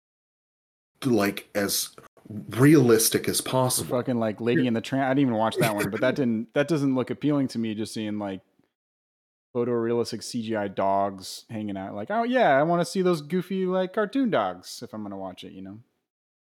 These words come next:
Speaker 1: Yeah, and just, yeah. Uh, it's, they're not doing themselves any favors by thinking that this is the move to do it.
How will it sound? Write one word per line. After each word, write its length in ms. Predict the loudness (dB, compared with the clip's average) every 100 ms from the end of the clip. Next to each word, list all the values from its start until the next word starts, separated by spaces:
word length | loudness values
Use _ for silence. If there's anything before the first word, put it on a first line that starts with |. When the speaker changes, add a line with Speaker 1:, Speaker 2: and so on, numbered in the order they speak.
| _
Speaker 1:
Yeah, 600 | 2 4 4 4 0 -4 -4
and 220 | 0 2 2
just, 380 | 0 -2 -8 -4
yeah. 400 | 0 2 0 -4 -12 -16 _ _ _ _ _ _ _ _ _ _ _ _ _ -4
Uh, 300 | -2 -4 0
it's, 220 | -2 2
they're 160 | 4 6
not 220 | 4 4
doing 200 | 2 2
themselves 400 | 0 -2 -4 -4
any 240 | -2 -2
favors 440 | -2 -4 -2 -4 -2
by 180 | -2
thinking 340 | -2 -4 -4 -4
that 140 | -4
this 220 | -4 -4 -4
is 120 | -6
the 80 | -4
move 260 | -4 -4
to 80 | -6
do 240 | -4 -4
it. 160 | -4